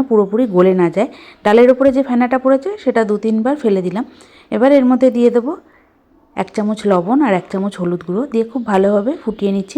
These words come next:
মাঝে একবার দুবার জলও দিয়েছি। মুগের ডালটা সিদ্ধ হয়ে গেছে, এবার কড়াই থেকে নামিয়ে নেব। কড়াইয়ের মধ্যে দিয়ে দেবো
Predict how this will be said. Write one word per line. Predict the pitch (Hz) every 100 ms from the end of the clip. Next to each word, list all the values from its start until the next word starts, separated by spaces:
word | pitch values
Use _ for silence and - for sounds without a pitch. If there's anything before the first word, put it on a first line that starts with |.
| 262
মাঝে | 190 196
একবার | 196 190 196
দুবার | 196 208 208
জলও | 185 180 196
দিয়েছি। | 196 180 - 294 - - - - - _ _
মুগের | 208 226 226
ডালটা | 254 277 277
সিদ্ধ | 254 269 269
হয়ে | 269 269
গেছে, | 269 330 370 - _ _ _
এবার | 208 208 214
কড়াই | 196 196
থেকে | 214 233 220
নামিয়ে | 185 185 185
নেব। | 185 226 - - _
কড়াইয়ের | 226 226 254 269
মধ্যে | 269 277
দিয়ে | 262 262
দেবো | 269